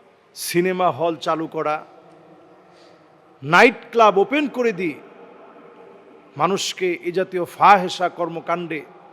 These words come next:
মানুষকে জড়িত করে ফেলা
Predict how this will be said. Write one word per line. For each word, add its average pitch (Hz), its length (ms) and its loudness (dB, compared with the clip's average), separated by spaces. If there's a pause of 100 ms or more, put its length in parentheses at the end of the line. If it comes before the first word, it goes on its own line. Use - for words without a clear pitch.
(1120)
মানুষকে 165 640 -6 (800)
জড়িত 190 320 -2
করে 170 240 -6
ফেলা 160 340 -8